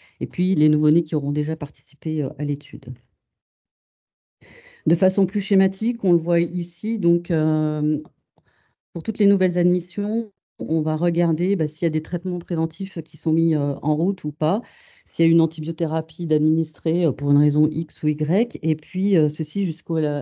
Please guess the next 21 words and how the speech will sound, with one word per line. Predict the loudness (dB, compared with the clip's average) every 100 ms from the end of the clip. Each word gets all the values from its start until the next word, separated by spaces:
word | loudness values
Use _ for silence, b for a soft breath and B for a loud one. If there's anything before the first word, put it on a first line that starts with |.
| -6
à, | -8 -8 -10 -8 -6 -4
jusqu'au | -6 -2 -4
premier | 2 4 4
épisode | 2 -2 -2 0
d'Erythème. | 0 0 0 0 2 2 0 b b b b b b b b 0
Euh, | 2 2 2
et | 2
donc, | 2 2
c'est | -2
ce | -10
qui | -8
définira | -8 -2 0 2 2
nos | 0
pourcentages | -2 -12 -10 -6 -6
de | -8
cas, | -6 -4 -6
ce | -6
qu'on | -6 -6
appellera | -6 -6 -6 -4
les | -6
cas. | -4 -4 -2